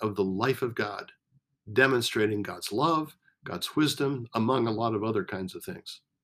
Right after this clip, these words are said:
So I'll be talking more about the book in the weeks to come, let you know when that's gonna be, uh, available for you to, to purchase. All right, I'm gonna end with this. Here's what I'm gonna say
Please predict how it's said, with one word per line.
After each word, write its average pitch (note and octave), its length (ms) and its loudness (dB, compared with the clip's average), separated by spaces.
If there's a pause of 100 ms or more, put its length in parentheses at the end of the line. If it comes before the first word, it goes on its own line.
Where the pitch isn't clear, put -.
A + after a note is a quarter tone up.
(920)
So - 280 6 (100)
I'll D#3+ 100 8
be F3 120 8
talking D#3+ 320 6
more C#3 180 8
about B2 260 4
the A#2+ 60 2
book A2+ 280 2
in A2 80 0
the G#2+ 80 2
weeks G#2+ 240 0
to G2+ 80 -10
come, G2+ 420 -2
let G#2+ 240 -4
you G#2 60 0
know G#2 160 0
when G2+ 180 0
that's F#2+ 220 -4
gonna G2 200 0
be, G2 340 -2
uh, F#2 120 -6 (120)
available G2 600 -2 (120)
for - 180 -6
you G2 140 -4
to, F#2+ 280 -6
to G2 100 -4
purchase. - 500 2 (1120)
All G2+ 200 -4
right, G2+ 240 -4
I'm B2 80 2
gonna B2+ 140 6
end C3 200 10
with A2+ 160 10
this. - 400 2 (140)
Here's E3+ 220 6
what F#3 100 8
I'm G#3+ 200 10
gonna A#3+ 160 6
say A3 380 2